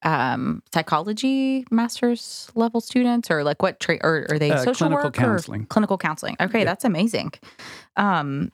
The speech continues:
Speaker 1: how, how do you, how have you seen that partnership benefit the families and the students?
Speaker 2: I look back at last year where we had, um,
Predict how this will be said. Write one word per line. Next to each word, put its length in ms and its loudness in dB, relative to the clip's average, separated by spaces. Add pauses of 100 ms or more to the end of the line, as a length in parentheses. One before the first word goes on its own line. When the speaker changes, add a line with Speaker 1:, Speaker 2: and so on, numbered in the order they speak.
Speaker 1:
how, 580 0
how 140 0
do 100 0
you, 120 -4
how 160 0
have 100 -2
you 60 -2
seen 200 0
that 160 -2
partnership 500 0
benefit 600 0
the 80 0
families 520 0
and 100 -2
the 60 -6
students? 440 -6 (760)
Speaker 2:
I 60 4
look 200 0
back 200 0
at 160 -2
last 420 0
year 160 4
where 140 2
we 160 0
had, 560 0
um, 640 0